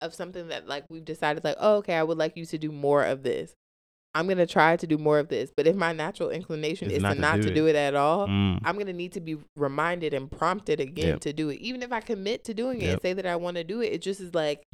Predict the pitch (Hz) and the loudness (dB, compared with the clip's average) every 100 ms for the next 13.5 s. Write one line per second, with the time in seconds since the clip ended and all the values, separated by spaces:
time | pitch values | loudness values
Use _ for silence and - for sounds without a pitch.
0 | - - _ 147 151 170 - 165 175 180 | -20 -20 _ -6 -2 -2 -2 0 0 -4
1 | 170 165 143 170 196 - - 64 165 _ | -6 -8 -10 -10 -12 -10 -12 -12 -18 _
2 | _ _ - 110 107 104 98 95 92 90 | _ _ -10 2 4 4 4 2 -2 -4
3 | 110 - _ _ - 104 117 101 98 107 | -10 -20 _ _ -6 0 2 2 2 0
4 | - 104 110 95 90 - 90 - - 127 | 2 2 4 2 0 -2 -4 -4 -4 -4
5 | - 98 - - _ _ _ _ _ - | -2 -6 -10 -20 _ _ _ _ _ -20
6 | 160 165 170 170 160 151 147 143 139 131 | -16 -16 -16 -16 -16 -18 -18 -18 -18 -18
7 | 131 127 131 135 _ - 110 87 - - | -18 -18 -20 -20 _ -6 0 0 0 -2
8 | 90 104 104 113 131 - 113 139 78 127 | 0 2 6 6 4 2 2 4 6 6
9 | 127 107 117 - 120 123 104 101 _ _ | 6 4 4 6 4 4 -4 -12 _ _
10 | _ _ - 143 123 113 120 - 135 117 | _ _ -2 2 4 4 0 2 2 4
11 | 117 110 98 107 95 95 95 98 101 98 | 4 4 0 0 2 0 2 0 2 2
12 | 98 101 101 - 135 113 98 95 117 104 | 2 0 -2 0 2 2 2 0 -2 -2
13 | 92 80 90 92 | -6 -8 -8 -10